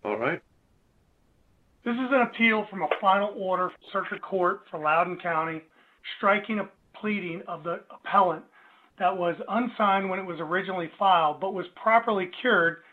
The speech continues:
Speaker 2: in accordance with Virginia Code Section eight point oh one two seventy-one one. The main issue for the court is whether the trial court erred in its interpretation and application of eight point oh one two seventy-one one. Now,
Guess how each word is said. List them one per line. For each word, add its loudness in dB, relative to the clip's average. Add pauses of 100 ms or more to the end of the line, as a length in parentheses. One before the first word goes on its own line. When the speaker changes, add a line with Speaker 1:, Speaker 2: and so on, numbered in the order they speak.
(300)
Speaker 2:
in 0
accordance 2 (100)
with -4
Virginia -4
Code -4
Section -6
eight -4
point -6
oh 0
one -4
two -8 (100)
seventy-one -6
one. 2 (1120)
The -6
main 4
issue 0
for -8
the -6
court -4 (320)
is -6
whether 6
the -8 (100)
trial 4
court -2
erred 6 (180)
in -4
its -4
interpretation -4
and -6
application -4 (520)
of 6
eight 0
point 0
oh 4
one -2
two -10 (100)
seventy-one -8
one. 0 (600)
Now, 4